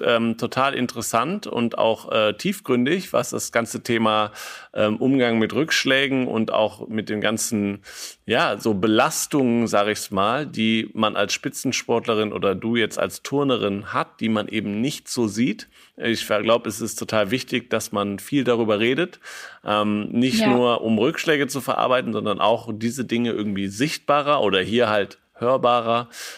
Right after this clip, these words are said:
Speaker 1: äh, zu machen. Ähm, ja, vielen Dank, dass du zu Gast warst.
Speaker 2: Dankeschön, hat mich gefreut.
Speaker 1: Genau, und vielen Dank euch da draußen fürs Zuhören.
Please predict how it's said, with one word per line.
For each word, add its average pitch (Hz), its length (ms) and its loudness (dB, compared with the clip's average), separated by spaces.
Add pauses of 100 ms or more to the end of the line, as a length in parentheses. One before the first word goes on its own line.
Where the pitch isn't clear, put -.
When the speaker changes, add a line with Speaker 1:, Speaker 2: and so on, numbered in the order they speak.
(120)
Speaker 1:
äh, 107 240 4 (140)
zu - 200 -2
machen. 117 500 0
Ähm, 107 400 -4
ja, - 280 0 (420)
vielen 135 340 0
Dank, 113 280 0
dass 104 200 -6
du - 60 -10
zu - 160 -10
Gast - 320 -2
warst. - 340 -6 (880)
Speaker 2:
Dankeschön, 220 720 0
hat 220 120 0
mich 226 180 2
gefreut. 185 680 0 (580)
Speaker 1:
Genau, 123 340 6
und 127 280 4
vielen 151 300 4
Dank 135 320 4
euch 147 220 2
da 135 140 2
draußen 139 680 0
fürs 110 440 0
Zuhören. 160 760 2